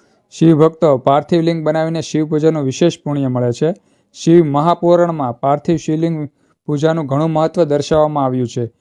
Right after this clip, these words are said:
કલયુગમાં કૃષ્માંડ ઋષિના પુત્ર મંડપે પાર્થિવ પૂજા શરૂ કરી હતી. શિવ મહાપુરાણ મુજબ પાર્થિવ પૂજાથી ધન, ધાન્ય, આરોગ્ય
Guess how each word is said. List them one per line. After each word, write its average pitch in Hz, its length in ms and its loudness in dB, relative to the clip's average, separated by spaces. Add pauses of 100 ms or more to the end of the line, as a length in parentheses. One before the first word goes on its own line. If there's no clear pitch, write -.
(240)
કલયુગમાં 160 540 0
કૃષ્માંડ 165 500 -2
ઋષિના 156 340 -4
પુત્ર 151 320 -4
મંડપે 151 440 -2
પાર્થિવ 151 440 -2
પૂજા 156 240 -2
શરૂ 151 280 0
કરી 131 240 0
હતી. 123 260 -6 (460)
શિવ 175 300 4
મહાપુરાણ 170 640 0
મુજબ 151 320 -2
પાર્થિવ 147 480 -2
પૂજાથી 151 400 0
ધન, 139 420 -2
ધાન્ય, 151 340 -2
આરોગ્ય 147 520 0